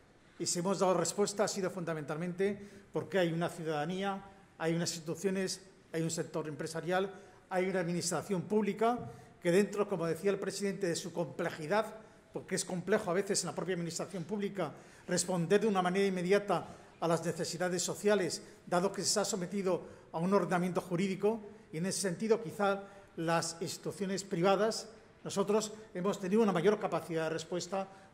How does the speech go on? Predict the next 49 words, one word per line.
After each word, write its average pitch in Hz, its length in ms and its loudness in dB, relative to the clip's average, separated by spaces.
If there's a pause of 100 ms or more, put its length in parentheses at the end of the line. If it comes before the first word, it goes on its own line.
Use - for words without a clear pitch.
por 160 140 2
esas 160 220 -2
circunstancias. 147 760 -6 (400)
Pero 175 120 4
hay 175 60 6
que 208 100 4
reconocer 190 460 4
también 196 240 2
el 180 100 2
esfuerzo 208 560 2
que - 80 -4
a 160 60 -4
pesar 175 300 -4
de 196 100 0
eso 202 260 -4 (220)
se 170 220 0
ha 165 80 6
hecho. 170 300 -2 (320)
A - 60 -4
veces 175 200 -2
de 190 60 4
adecuar 180 340 0
un 180 100 -4
presupuesto 196 540 -2
cuando 156 200 -4
ya 185 80 -2
está 180 160 -4
aprobado, 180 400 -2 (240)
que 156 80 -6
no 165 80 -2
es - 140 -6 (500)
cosa 170 240 -2
fácil, 143 380 -4
¿no? 196 140 -6 (440)
Pero 220 160 2
sí, 254 140 2
sobre 214 240 2
todo, 247 400 8
de 175 100 0
las 160 160 0
instituciones. 160 680 -4 (340)
Hemos 185 260 2
aprendido 196 520 2
que 196 100 -2
hay 175 240 -2
una 214 200 4
capacidad 180 440 -2
de 165 60 0
respuesta 185 640 -4